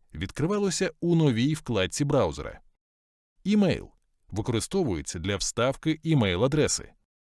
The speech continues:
Телефон використовується для вставки телефону у міжнародному форматі. При натисканні на таке посилання користувач зможе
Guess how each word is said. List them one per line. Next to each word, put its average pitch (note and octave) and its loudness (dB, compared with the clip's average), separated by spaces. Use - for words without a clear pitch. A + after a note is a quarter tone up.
Телефон A2+ 0
використовується F3 -2
для E3 0
вставки D3+ -2
телефону D#3 0
у D3+ 4
міжнародному B2+ 2
форматі. D3+ -2
При A#2 0
натисканні A2+ 0
на G#2+ 0
таке G2+ -4
посилання G#2 -4
користувач E3+ -4
зможе D#3+ 0